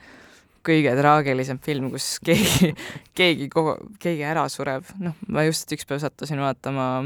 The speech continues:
Vee peal viimaks. Ma ei olnud seda varem näinud ja siis ka see tundub alguses nagu nii helge. On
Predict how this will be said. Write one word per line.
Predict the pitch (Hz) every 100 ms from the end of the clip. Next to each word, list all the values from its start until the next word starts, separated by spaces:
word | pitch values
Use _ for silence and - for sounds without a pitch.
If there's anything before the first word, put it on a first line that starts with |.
| 156 - _ _ -
Vee | 143 156 127
peal | 147 127 127
viimaks. | 131 127 139 - - _ _ _ _ _
Ma | -
ei | 147
olnud | 139
seda | 143 143
varem | 160 143
näinud | 135 131 127 117
ja | 135
siis | - -
ka | - 151 123
see | - 147
tundub | - 190 156 131
alguses | 147 147 139 139 -
nagu | 135 131
nii | 139 143 151 139
helge. | 156 135 120 117 135 _ _ _ _ _ _ _ _ 156 156 - _ _ -
On | 160